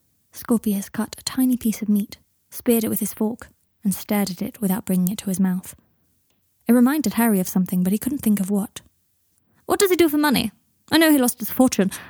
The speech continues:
That's what comes of fighting on the wrong side of a war." Scorpius's knuckles were white on his cutlery,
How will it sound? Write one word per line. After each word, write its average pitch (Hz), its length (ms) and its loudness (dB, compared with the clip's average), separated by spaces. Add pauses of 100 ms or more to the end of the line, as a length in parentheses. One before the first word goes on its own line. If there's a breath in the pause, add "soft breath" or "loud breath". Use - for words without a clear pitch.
That's - 140 -4
what 220 140 -2
comes 247 240 4
of 196 80 2
fighting 180 320 2
on 185 80 2
the 185 80 2
wrong 185 180 2
side 185 180 -2
of 180 60 -2
a 180 80 2
war." 180 400 0 (1800)
Scorpius's 196 680 -4
knuckles 185 360 -2
were 185 80 0
white 196 340 -4
on 190 60 2
his 175 100 0
cutlery, 180 520 -8